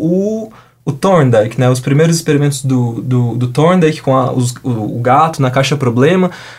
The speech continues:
A diferença é que ali já se estudava a aprendizagem de, de novas respostas,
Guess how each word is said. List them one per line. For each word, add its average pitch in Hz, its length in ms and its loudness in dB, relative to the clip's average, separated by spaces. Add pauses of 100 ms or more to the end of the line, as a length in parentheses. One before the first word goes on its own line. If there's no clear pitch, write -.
A 143 100 2
diferença 165 600 0
é 196 40 -2
que 139 280 -2
ali 151 360 2
já 233 100 0
se 208 140 -4
estudava 113 520 2
a 107 40 0
aprendizagem 120 720 0
de, 113 260 -4
de 120 160 -2
novas 113 340 -2
respostas, 175 720 0